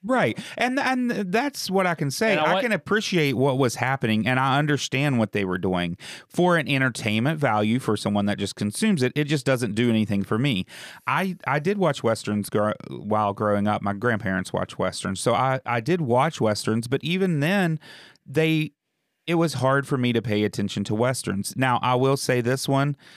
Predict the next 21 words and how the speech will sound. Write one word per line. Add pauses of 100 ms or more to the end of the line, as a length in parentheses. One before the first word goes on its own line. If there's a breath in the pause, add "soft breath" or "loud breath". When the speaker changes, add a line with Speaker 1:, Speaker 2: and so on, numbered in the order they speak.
(260 loud breath)
Speaker 1:
is
done
beautifully. (340 soft breath)
I
mean,
it
is
a, (300)
a
great
movie,
Speaker 2:
Okay.
Speaker 1:
and
I
think
somebody
that (920)
can
pay
attention (680 loud breath)
and